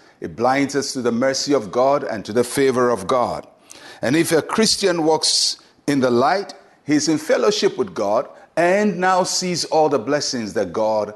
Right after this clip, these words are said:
has for us. So one of the ways that we express the love of God and walk in the light with other Christians is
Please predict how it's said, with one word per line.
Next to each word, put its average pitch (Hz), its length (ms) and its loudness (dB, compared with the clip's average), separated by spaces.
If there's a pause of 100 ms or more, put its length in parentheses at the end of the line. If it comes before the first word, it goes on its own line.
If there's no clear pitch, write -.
(180)
has - 380 -2
for 110 380 2
us. - 260 -10 (260)
So 135 480 0 (160)
one 208 260 2
of 214 120 0
the 175 100 2
ways 156 480 2
that 123 400 -4
we 131 420 0
express - 1000 -4 (320)
the 131 100 0
love 151 340 2
of 123 180 -2
God 117 340 0 (320)
and 127 200 -2
walk 160 240 0
in 143 100 0
the 131 100 2
light 143 420 -2
with 143 180 -4
other 135 240 0
Christians 110 680 -2 (500)
is 214 580 2